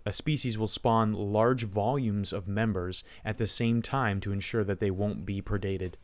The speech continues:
to extinction. So this is like krill or sardines. Um, and s-, fruit-bearing trees will do the same thing. They'll,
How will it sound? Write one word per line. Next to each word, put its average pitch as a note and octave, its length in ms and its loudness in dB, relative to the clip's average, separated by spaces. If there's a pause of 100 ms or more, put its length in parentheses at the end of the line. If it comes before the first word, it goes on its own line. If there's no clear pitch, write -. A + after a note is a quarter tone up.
(140)
to G2 140 -4
extinction. G2 600 -6 (540)
So - 120 0
this A2+ 120 2
is A#2 100 0
like G2 180 2
krill G#2+ 520 4
or G2+ 140 0
sardines. G2 640 2 (580)
Um, F#2+ 320 0
and G2+ 240 0
s-, - 120 -10 (100)
fruit-bearing A2 540 4
trees G#2 240 0
will F#2+ 80 -4
do G2 120 2
the F#2 60 2
same F#2+ 200 0
thing. G#2 180 2
They'll, F2+ 200 0